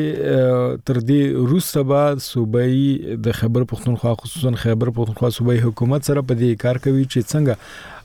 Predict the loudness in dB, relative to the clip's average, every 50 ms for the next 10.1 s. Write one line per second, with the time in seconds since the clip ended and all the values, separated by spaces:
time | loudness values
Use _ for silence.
0 | -4 0 0 0 2 2 2 0 0 -2 -2 -6 -6 -4 -2 -2 0 2 2 2
1 | 2 0 0 -2 0 0 2 2 0 0 -2 -2 -6 -4 -2 0 0 0 0 -2
2 | -4 -4 0 0 2 2 2 2 2 2 2 2 2 2 2 2 2 0 0 -2
3 | -2 -2 -2 -2 0 0 0 0 0 0 0 0 2 2 2 2 0 0 0 0
4 | 0 0 0 0 2 0 0 0 2 2 2 2 2 2 2 2 2 2 2 2
5 | 2 2 2 2 2 0 0 _ 0 2 2 2 2 2 2 2 2 2 2 0
6 | 0 0 0 0 2 2 2 2 2 2 0 -2 -4 -4 0 2 2 2 2 -2
7 | -4 -6 -8 -8 -8 -18 -20 -20 -20 -20 -20 _ -16 -6 -2 0 2 2 4 4
8 | 4 2 2 2 2 2 2 2 2 2 2 2 2 0 2 2 0 0 0 0
9 | 0 0 0 0 -2 -2 -2 -2 0 -2 -2 -2 -4 -4 -4 -6 -4 0 0 0
10 | 0 0